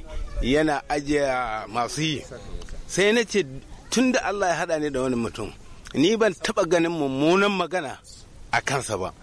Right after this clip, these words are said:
Ban taɓa ji kuma wanda ya mai sharri ba. Ban taɓa ji wani koya da ki ɗan wani koya wa wani ɗan wani kaza. To abin da na sani a ƙarshen wannan magana ta bakin wannan bawan Allah kenan. To iyakacin abin da na sani kenan.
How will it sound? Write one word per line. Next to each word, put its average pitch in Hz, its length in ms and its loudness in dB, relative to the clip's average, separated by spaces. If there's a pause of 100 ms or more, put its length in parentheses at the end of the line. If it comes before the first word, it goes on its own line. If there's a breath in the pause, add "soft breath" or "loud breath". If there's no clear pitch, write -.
(380 loud breath)
Ban 156 200 2
taɓa 240 260 4
ji 196 140 2
kuma 185 180 2
wanda 185 220 2
ya 156 60 2
mai 147 160 0
sharri 120 360 0
ba. 90 140 -6 (360 loud breath)
Ban 156 180 4
taɓa 226 300 2
ji 202 100 2
wani 208 380 4
koya 196 460 2
da 180 80 -4
ki 170 160 -6
ɗan 175 140 -2
wani 165 180 0
koya 165 340 4
wa 156 140 0
wani 135 220 0
ɗan 139 260 0
wani 143 200 2
kaza. 98 320 -2 (380 loud breath)
To 147 180 4
abin 175 420 4
da 196 80 4
na 170 140 2
sani 185 360 0
a 120 80 -8
ƙarshen 151 640 2
wannan 175 320 0
magana 165 500 0 (440 loud breath)
ta 175 100 4
bakin 151 320 4
wannan 143 240 2
bawan 107 240 -2
Allah 104 240 -2
kenan. 92 320 -4 (300)
To 131 180 2
iyakacin 160 480 2
abin 160 140 2
da 147 80 0
na 127 60 -4
sani 123 280 0
kenan. 98 320 -4